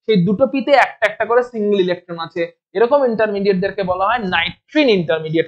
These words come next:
কার্বিনের মতনই। কার্বিনও যেরকম একটা একটা করে ইলেকট্রন পেয়ার রয়ে গেছিল, একটা একটা করে সিঙ্গেল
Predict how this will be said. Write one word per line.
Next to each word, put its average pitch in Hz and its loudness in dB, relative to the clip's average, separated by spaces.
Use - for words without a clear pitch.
কার্বিনের 233 4
মতনই। 170 -4
কার্বিনও 226 4
যেরকম 240 2
একটা - -2
একটা 240 -2
করে 240 2
ইলেকট্রন 233 -2
পেয়ার 240 6
রয়ে 233 4
গেছিল, 240 0
একটা - -8
একটা 226 -6
করে 226 0
সিঙ্গেল 226 -2